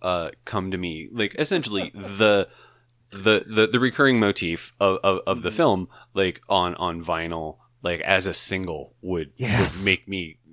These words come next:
Speaker 1: beyond thrilled.
Speaker 2: Uh, shout out to whoever puts out the John Carpenter vinyls, because the last anthology they put on body bags and
Speaker 1: Yes.
Speaker 2: vampires on the little, yeah, the, oh, the forty-five.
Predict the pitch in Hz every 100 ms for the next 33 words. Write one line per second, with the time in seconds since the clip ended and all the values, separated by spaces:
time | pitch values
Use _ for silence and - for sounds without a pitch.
0 | 110 98 87 98 95 92 85 82 76 -
1 | 80 73 71 _ - _ _ _ _ -
2 | - 156 151 135 - 208 190 170 - 143
3 | 131 123 123 147 - 139 - 117 117 120
4 | 98 110 110 101 104 101 117 110 113 113
5 | 117 _ _ _ _ - - 98 113 117
6 | 117 113 - 113 120 113 107 110 143 -
7 | 107 101 104 113 113 123 117 117 107 123
8 | 117 - 110 104 104 101 101 _ _ _
9 | 90 98 113 135 147 147 143 147 139 -
10 | _ - 80 87 87 85 80 82 110 123
11 | 127 135 147 139 135 131 127 135 131 120
12 | 123 117 92 120 113 - 131 120 120 120